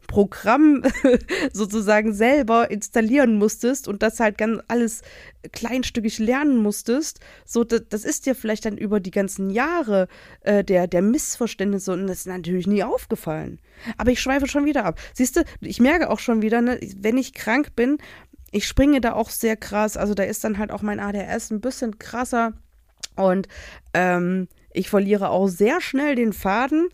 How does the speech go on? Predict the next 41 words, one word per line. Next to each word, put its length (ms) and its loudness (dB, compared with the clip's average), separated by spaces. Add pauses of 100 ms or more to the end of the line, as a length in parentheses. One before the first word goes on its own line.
(100)
aber 160 2
wir 80 2
gucken 260 -4
mal, 140 0
ob 160 -4
ich 80 -2
den 100 -2
gleich 220 -2
wiederfinde. 580 0
Ach 220 -4
ja, 160 2
ich 160 -2
hab 80 8
hier 120 0
mein 160 -2
Handy, 380 0
äh, 220 -4
vor 160 0
mir 140 -2
liegen. 260 -4 (240)
Nee, 240 4
also 240 2
zusammenfassend, 720 0 (300)
Intelligenztest, 920 0
ne, 220 4
ist 260 -2
halt, 220 2
wenn 160 2
du 80 0
noch 100 2
eine 220 0
zusätzliche 560 -4
Neurodivergenz 1040 0
hast, 240 -4
wie 120 -6
A 120 -4
D 80 -2
H 60 0
S 140 -2
oder 180 -2
Autismus, 580 -2